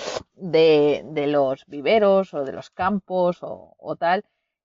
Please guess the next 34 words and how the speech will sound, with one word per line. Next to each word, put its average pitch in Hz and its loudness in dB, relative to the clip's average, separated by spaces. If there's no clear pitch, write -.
ellos 208 4
ya 175 4
saben 190 -2
que - -12
mucha 180 -6
gente 175 -10
que 143 -6
viene, 156 -4
viene 156 -6
a 151 -4
trabajar, 147 -8
eh, 139 -6
en 147 -14
esos 165 -14
trabajos 147 -8
temporales 156 0
y 208 -8
normalmente 226 2
cuando, 156 -2
cuando 151 -8
ponen 254 -2
la 208 4
oferta 196 -6
incluso 226 -2
ponen 185 0
que, 143 0
que, 147 -12
bueno, 143 -6
que 110 -16
tienes 160 -10
espacio, 165 -8
que 175 -6
dejan 147 -2
espacio 156 -4